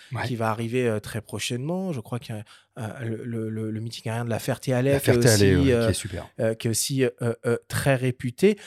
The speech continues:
Speaker 2: Alors, hormis finalement ces meetings où les choses sont très organisées, très cadrées, euh, quand on veut faire de la photo d'avion et qu'on veut se positionner, euh, à proximité des pistes de décollage et d'atterrissage des, des, des aéroports,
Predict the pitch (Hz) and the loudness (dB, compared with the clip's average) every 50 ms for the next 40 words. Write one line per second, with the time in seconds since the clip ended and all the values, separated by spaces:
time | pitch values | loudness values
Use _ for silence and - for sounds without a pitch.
0 | - - - 127 143 160 165 196 190 180 220 - 240 - - 185 170 160 165 190 | -14 -4 2 2 4 4 4 4 2 2 0 -2 -2 -2 0 2 2 4 4 2
1 | 202 - - 147 139 135 143 143 139 - - 190 175 143 120 110 104 - - 151 | 0 0 0 0 0 0 0 0 -2 -2 -2 0 0 2 0 0 0 -2 -2 -4
2 | 139 - - - 113 110 104 - - 120 113 113 107 113 120 117 117 120 120 131 | -4 -4 -4 -6 -8 -8 -8 -6 -6 -4 -4 -4 -4 -4 -4 -4 -4 -4 -4 -4
3 | 170 170 - - - 117 - - - 123 117 120 127 120 147 202 254 277 269 - | -4 -4 -4 -6 -6 -6 -4 -2 -2 0 0 0 0 2 2 2 2 0 -2 -8
4 | - - - - - _ - 117 113 113 - - 131 - 143 139 139 143 135 - | -18 -20 -20 -20 -18 _ -4 -2 0 0 0 -2 -2 0 0 2 2 2 2 2
5 | 185 175 165 135 - - - 131 123 - 127 123 123 117 117 113 127 147 156 160 | 0 0 2 2 0 0 0 -2 -2 0 0 0 2 0 0 0 0 -2 -2 0
6 | 147 123 107 - - - 113 110 110 107 113 113 113 - - - 113 110 107 - | -2 -2 -4 -6 -8 -8 -8 -6 -6 -2 -2 -2 -2 -2 -2 0 0 -2 -2 -4
7 | _ _ - 131 127 120 123 123 120 - - - 127 127 139 156 170 175 - - | _ _ 0 0 0 0 0 -2 -2 -2 0 2 2 4 4 4 4 2 0 -4
8 | - - - _ _ - 110 104 104 104 101 98 - - - 120 113 - - - | -14 -20 -20 _ _ -8 -4 -2 0 0 0 -2 -2 -2 -2 -4 -4 -4 -4 -6
9 | 113 - - - 123 117 117 120 113 151 151 139 120 110 - - 127 123 120 113 | -6 -4 -4 -4 -4 -4 -6 -4 -2 -2 0 0 0 -2 -4 -6 -8 -6 -4 -2
10 | 117 135 127 - 143 139 143 135 123 120 120 117 113 123 113 120 113 - 135 135 | -2 -2 0 2 4 4 4 4 2 0 0 0 0 0 -2 -2 0 2 2 2
11 | 123 120 113 107 113 - 143 123 120 110 117 120 113 107 110 110 110 107 120 117 | 2 0 -2 -4 -4 -6 -6 -6 -6 -4 -4 -4 -4 -2 -2 -2 0 0 0 2
12 | - - 214 208 | 4 4 2 2